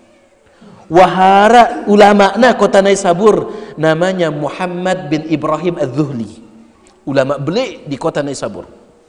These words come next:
Ketika Imam Muhammad bin Ibrahim Az-Zuhli dengar kabar, Imam Bukhari genda datang timpa kota Naisabur, maka dia mengumumkan di pengajiannya, "Lamun da ngaji Imam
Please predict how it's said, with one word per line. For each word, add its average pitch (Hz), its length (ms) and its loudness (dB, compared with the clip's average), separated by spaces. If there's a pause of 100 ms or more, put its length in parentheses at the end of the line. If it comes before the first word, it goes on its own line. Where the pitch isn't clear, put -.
(1200)
Ketika 214 560 0
Imam 196 480 0
Muhammad 220 560 -2
bin 190 160 0
Ibrahim 196 480 0
Az-Zuhli 190 560 0
dengar 175 240 -2
kabar, 135 720 -8 (240)
Imam 160 400 0
Bukhari 175 480 2 (320)
genda 160 480 0
datang 170 480 -4
timpa 175 400 -2
kota 175 240 -2
Naisabur, 160 800 -4 (440)
maka 127 320 -6
dia 147 220 -4
mengumumkan 135 840 -8
di 131 80 -10
pengajiannya, 120 720 -8 (1160)
"Lamun 143 400 -2
da 147 80 0
ngaji 160 480 -4
Imam 151 240 -4